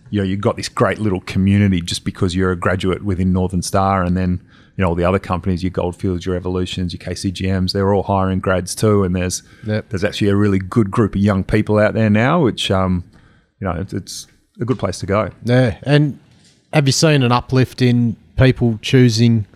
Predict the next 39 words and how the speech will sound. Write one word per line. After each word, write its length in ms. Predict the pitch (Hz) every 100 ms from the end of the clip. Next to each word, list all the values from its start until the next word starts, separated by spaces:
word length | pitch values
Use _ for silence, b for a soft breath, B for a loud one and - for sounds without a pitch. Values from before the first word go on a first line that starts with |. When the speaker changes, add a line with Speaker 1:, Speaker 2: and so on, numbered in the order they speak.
| b b b b b _
Speaker 2:
residential 720 | 117 135 107 107 127 - 156 165 -
in 180 | 113 120
Kalgoorlie, 640 | - 127 120 123 135 156 135
like, 320 | 135 120 92
from, 380 | - 120 113 107 -
I 100 | 117
guess, 240 | 107 104
the 240 | - 104 101 -
extra 260 | 113 -
publicity 640 | - 120 107 107 - 104 101
around 560 | 92 101 104 101 98 -
trying 320 | - 104 98
to 60 |
get 200 | 87 104
people 340 | - 101 - 101
to 200 | 95 87 -
start 360 | - 113 98 90
living 260 | 95 107
in 80 | 101
the 80 | 101
town? 300 | - 113 147 B B B B B B
Speaker 1:
Um, 480 | 160 147 165 156 -
there's, 600 | 170 170 170 - - - - _ _ _ _ _ _ -
it's 100 | 143
probably 280 | - 196 120
double-edged. 680 | 113 92 82 90 127 139
I 60 | 107
mean, 400 | 101 107 101 87
um, 540 | - 98 101 95 95 - _ _ _ _ _
over 220 | 123 117 117
the 80 |
past 680 | 107 131 127 131 - - - _ -
couple 260 | 117 107
of 60 | 95
years, 460 | 87 90 87 87
what 120 | 107 104
I've 140 | 101
seen 280 | - 98 90
is, 240 | 85 -